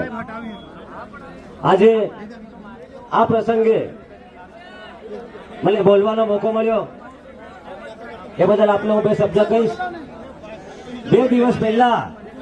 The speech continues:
બે દિવસ પહેલા જ્યારે આપણા, આપણે દેશી ભાષામાં કહીએ તો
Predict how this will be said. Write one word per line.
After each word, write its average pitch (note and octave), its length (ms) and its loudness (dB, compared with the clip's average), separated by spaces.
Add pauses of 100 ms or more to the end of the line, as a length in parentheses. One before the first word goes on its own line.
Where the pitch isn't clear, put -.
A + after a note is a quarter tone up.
(2750)
બે C4 180 8
દિવસ B3 300 4
પહેલા A#3+ 520 4 (1040)
જ્યારે A3 240 0
આપણા, A3+ 420 0 (720)
આપણે D3 180 2
દેશી G3 260 4
ભાષામાં G#3+ 420 2
કહીએ G#3+ 280 2
તો F3 360 2